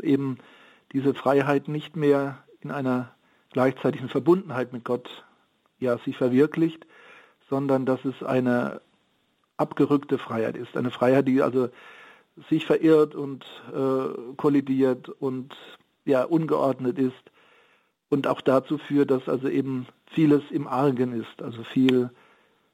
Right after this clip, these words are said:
ja, viele Aggressionen zu, zu, zu Konflikten führen, zu Hass, Streit.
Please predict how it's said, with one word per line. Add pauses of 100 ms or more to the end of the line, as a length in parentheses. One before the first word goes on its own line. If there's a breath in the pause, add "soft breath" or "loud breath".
(400 soft breath)
ja,
viele
Aggressionen
zu,
zu,
zu
Konflikten
führen,
zu (120)
Hass, (140)
Streit.